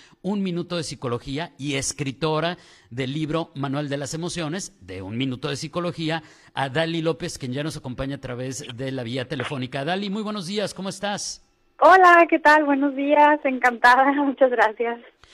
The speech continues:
Speaker 1: Oye, eh, hablemos de, de, de, del libro, pero antes de ello, ¿nos podrías poner en contexto de primera mano,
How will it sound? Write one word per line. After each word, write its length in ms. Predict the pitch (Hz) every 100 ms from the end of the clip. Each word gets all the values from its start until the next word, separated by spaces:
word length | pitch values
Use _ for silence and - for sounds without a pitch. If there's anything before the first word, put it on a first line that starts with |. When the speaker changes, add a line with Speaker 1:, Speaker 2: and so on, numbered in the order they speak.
| - -
Speaker 1:
Oye, 460 | 170 208 226 226 233
eh, 280 | 180 185 185 -
hablemos 380 | - 175 233 302
de, 160 | 269 156
de, 320 | 170 160 160
de, 320 | 147 156 147
del 200 | 139 151
libro, 440 | 175 190 175 208 226 - _ _
pero 260 | 180 175
antes 320 | 202 233 269 202
de 80 |
ello, 300 | 214 202 214 -
¿nos 180 | 165 -
podrías 320 | 170 185 214
poner 180 | 233 240
en 120 | 240
contexto 880 | 185 151 151 180 170 - - 190 185
de 180 | 139 147
primera 360 | 147 156 175
mano, 440 | 175 160 156 160